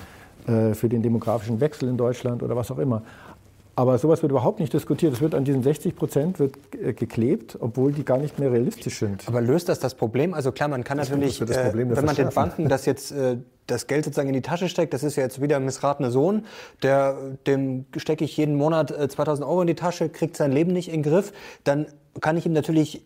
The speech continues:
Speaker 2: jeden Monat immer wieder zweitausend Euro zustecken, aber wenn er halt sozusagen das,
Speaker 1: Nein, da
Speaker 2: irgendwann geht das Geld ja aus, oder?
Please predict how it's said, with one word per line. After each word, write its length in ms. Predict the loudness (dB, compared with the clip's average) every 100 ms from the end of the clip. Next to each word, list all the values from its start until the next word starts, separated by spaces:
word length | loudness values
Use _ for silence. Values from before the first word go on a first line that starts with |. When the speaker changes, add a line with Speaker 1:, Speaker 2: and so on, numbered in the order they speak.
| -6
Speaker 2:
jeden 300 | 2 2 4
Monat 260 | 2 2
immer 160 | 2 2
wieder 160 | 2 2
zweitausend 460 | 2 0 0 0
Euro 100 | 0
zustecken, 440 | 0 -2 -2 -2 0
aber 200 | 0 2
wenn 140 | 0
er 120 | 0
halt 200 | 0 -2
sozusagen 480 | -4 -6 -4 -2 -2
das, 300 | -4 -4 -6
Speaker 1:
Nein, 300 | -4 0 0
da 80 | 4
Speaker 2:
irgendwann 360 | 4 4 2 4
geht 160 | 2
das 120 | 2
Geld 180 | 2 2
ja 100 | 2
aus, 260 | 0 -2 -4
oder? 160 | -6